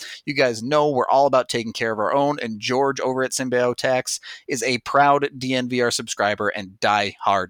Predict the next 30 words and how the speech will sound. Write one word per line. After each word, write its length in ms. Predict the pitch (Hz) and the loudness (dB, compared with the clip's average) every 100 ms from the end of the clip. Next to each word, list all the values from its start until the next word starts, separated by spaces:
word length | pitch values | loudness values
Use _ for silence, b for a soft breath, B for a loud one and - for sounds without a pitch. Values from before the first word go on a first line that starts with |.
| - | -2
Avs 360 | 98 95 - - | 0 0 -4 -8
fan. 260 | 87 80 | -10 -8
So 140 | - 107 | -6 -2
whether 180 | 123 | -2
you 160 | 120 131 | 0 -2
have 240 | 127 120 113 | -2 -2 -2
a 120 | 113 | -4
small 320 | - 135 143 | 0 2 2
business, 500 | 131 143 143 143 - B B | 2 0 0 -4 -4 B B
you're 80 | 131 | -6
looking 200 | 120 123 | -6 -4
to 80 | 104 | -4
rent 200 | 113 120 | -2 0
out 140 | 117 | 0
a 100 | 110 | 0
room 260 | 101 120 117 | -2 -6 -6
in 160 | - 110 | -6 -4
your 120 | 107 | -2
house, 360 | 123 127 - | 0 0 -2
or 160 | - 117 | -2 -2
if 140 | 110 | -2
you 80 | 110 | -4
just 320 | 110 117 - | -2 -2 -4
need 320 | 107 123 139 127 | -6 -6 -6 -6
to 100 | 117 | -6
get 200 | 117 117 | -6 -4
your 140 | 120 | -8
tax 320 | - 107 - | -4 -4 -4
return 320 | 107 - 107 98 | -10 -10 -10 -8
filed, 560 | - 147 131 101 95 | 0 2 2 -2 -8